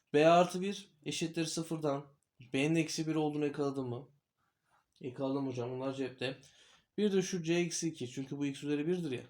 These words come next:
Bu da c eksi iki çarpı x üzeri sıfırdır. X üzeri sıfır, bir çarpı c eksi iki. Aynı şey. C eksi iki eşittir sıfırdan c de buradan iki geldi mi? Geldi.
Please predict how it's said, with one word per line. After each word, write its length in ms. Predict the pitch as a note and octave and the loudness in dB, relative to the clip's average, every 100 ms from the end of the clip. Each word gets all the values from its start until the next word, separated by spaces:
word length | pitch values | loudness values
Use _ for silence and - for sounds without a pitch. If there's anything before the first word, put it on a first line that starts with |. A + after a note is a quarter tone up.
| _ _ | _ _
Bu 100 | C#3+ | -4
da 120 | C#3+ | -2
c 100 | C#3 | 0
eksi 320 | D3+ D3 D3 D3+ | 2 0 -2 -10
iki 360 | D3 D#3 D#3 _ - | -6 -6 -8 _ -8
çarpı 320 | C#3+ C3+ C#3 | 0 0 0
x 140 | E3 | -4
üzeri 200 | D3 E3+ | -2 -2
sıfırdır. 400 | F3+ F3 D3 B2 | -2 -4 -4 -6
X 140 | B2+ B2+ | -8 -6
üzeri 140 | D3 | -4
sıfır, 360 | C#3 D3+ D#3+ D#3 | -4 -4 -4 -2
bir 320 | F#3 D#3+ D#3+ | -2 0 0
çarpı 360 | D#3+ C3 B2+ D#3 | 2 0 -2 -2
c 100 | D3+ | 0
eksi 300 | C#3 - D#3 | 0 -2 -6
iki. 180 | C3+ | -4
Aynı 200 | B2+ C#3 | -2 -2
şey. 240 | B2+ B2 E3+ - - _ _ _ - - _ | -4 -8 -10 -14 -20 _ _ _ -20 -20 _
C 120 | E3+ | 2
eksi 260 | F3 E3+ F#3+ | 2 2 -4
iki 160 | F3+ | -2
eşittir 340 | F#3+ F#3+ F3 E3+ | -2 -2 -4 -4
sıfırdan 560 | - F3 D#3 C#3 B2+ | -2 -4 -2 -2 -2
c 280 | B2 D#3 D3+ | 0 0 2
de 100 | C#3+ | 0
buradan 240 | D3 C#3 | 0 -2
iki 180 | C3+ C3 | -4 -2
geldi 300 | C#3 C3 B2 | 2 2 2
mi? 100 | E3 | -2
Geldi. 420 | D3 A#2 C3+ F3+ | 0 -2 -2 -6